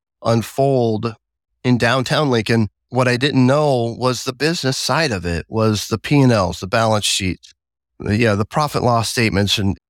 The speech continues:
what is the heartbeat of your business? How does it look? Is it healthy? Are you sick? I didn't know any of that. I knew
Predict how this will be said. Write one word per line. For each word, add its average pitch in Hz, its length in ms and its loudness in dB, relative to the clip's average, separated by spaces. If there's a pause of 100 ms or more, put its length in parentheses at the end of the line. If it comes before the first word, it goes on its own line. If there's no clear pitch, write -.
(120)
what 151 220 0
is 165 140 0
the 120 100 0
heartbeat 113 480 -2
of 98 100 -2
your 98 100 -4
business? 95 500 -2
How 113 220 0
does 131 200 0
it - 100 -4
look? 135 340 -4 (140)
Is 107 160 0
it 92 100 0
healthy? 135 520 -2
Are 117 80 0
you 110 100 2
sick? - 460 -4 (260)
I 127 60 0
didn't 117 220 2
know 117 160 4
any 107 240 2
of 90 120 0
that. 85 260 0
I 113 120 0
knew 120 420 2